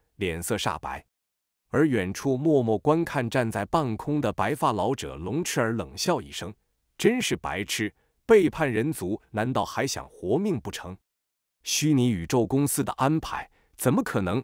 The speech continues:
给他逃命希望？”不过这次派出的一族不朽强者还真强，竟然是封王级不朽，且已经能施展瞬移，要害死定了。星空中，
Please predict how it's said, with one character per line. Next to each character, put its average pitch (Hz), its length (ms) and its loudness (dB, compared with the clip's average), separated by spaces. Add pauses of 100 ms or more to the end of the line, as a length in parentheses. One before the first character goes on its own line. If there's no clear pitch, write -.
(160)
给 69 140 -6
他 - 200 -6
逃 - 260 -6
命 135 180 0
希 117 240 0
望？” 123 160 0 (640)
不 117 100 0
过 123 120 4
这 117 220 2
次 80 280 -6 (260)
派 110 240 2
出 123 180 -4
的 110 100 -2
一 127 200 0
族 113 200 -2
不 135 180 0
朽 78 200 -4
强 143 320 -4
者 76 120 -8
还 101 160 -6
真 196 240 2
强， - 320 -4 (300)
竟 240 220 0
然 175 120 4
是 180 140 0
封 233 240 0
王 185 160 4
级 170 180 0
不 208 200 0
朽， - 340 -2 (240)
且 110 180 -2
已 92 160 -4
经 123 220 0
能 135 160 0
施 233 240 -2
展 69 240 -8
瞬 185 260 0
移， 92 320 -4 (220)
要 98 160 -6
害 - 440 -6 (180)
死 - 320 -4 (100)
定 151 220 6
了。 - 260 -10 (640)
星 139 380 2
空 139 240 2
中， 139 240 4